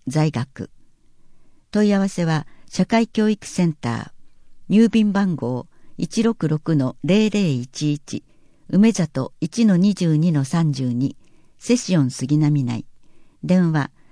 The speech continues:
三三一七の六六二一。歌謡大会出場者。日時、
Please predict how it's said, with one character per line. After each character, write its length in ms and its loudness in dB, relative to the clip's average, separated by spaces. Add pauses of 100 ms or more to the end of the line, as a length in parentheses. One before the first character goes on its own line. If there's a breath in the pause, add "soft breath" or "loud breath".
(120)
三 260 0
三 360 0
一 200 -2
七 280 2
の 260 -2
六 300 -2
六 220 -2
二 360 0
一。 300 -14 (1600)
歌 120 -2
謡 240 0
大 240 -4
会 340 -8
出 260 -6
場 200 -2
者。 240 -12 (720)
日 280 -2
時、 220 -8